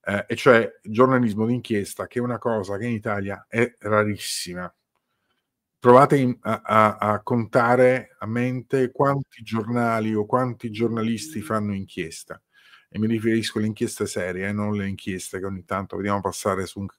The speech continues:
su un canale Rai, dico inchieste serie.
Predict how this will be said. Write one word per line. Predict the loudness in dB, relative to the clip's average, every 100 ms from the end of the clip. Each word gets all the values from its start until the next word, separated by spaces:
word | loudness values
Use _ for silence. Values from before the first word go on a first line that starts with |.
| _
su | -10 -6
un | -4
canale | -4 -4 -2
Rai, | -2 -2 -4 -12 _ _ -6
dico | -4 -4
inchieste | -4 -6 -4 -8
serie. | -4 -4 -4 -8